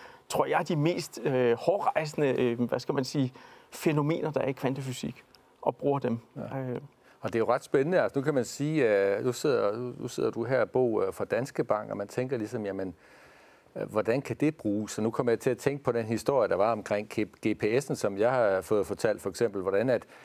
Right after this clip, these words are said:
Speaker 2: at det var så svært at forstå, så faktisk, da man oprindeligt byggede det første satellitsystem, der,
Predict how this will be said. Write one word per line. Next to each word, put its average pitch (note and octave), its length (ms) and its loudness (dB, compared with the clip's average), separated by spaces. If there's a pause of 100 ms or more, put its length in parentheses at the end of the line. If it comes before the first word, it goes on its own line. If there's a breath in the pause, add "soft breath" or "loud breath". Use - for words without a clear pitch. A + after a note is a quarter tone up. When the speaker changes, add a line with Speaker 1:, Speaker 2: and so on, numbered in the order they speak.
(180 loud breath)
Speaker 2:
at G2+ 100 -8
det G#2+ 100 2
var A#2 120 4
så C#3+ 140 -2
svært C3+ 260 0
at G#2+ 80 -6
forstå, C#3+ 520 -2
så G#2+ 160 -2
faktisk, A#2 460 0
da G#2+ 80 2
man G2+ 140 -2
oprindeligt G2+ 600 0
byggede D3 320 0
det G2+ 140 -6
første B2+ 300 0
satellitsystem, G#2 800 -2
der, A2+ 280 4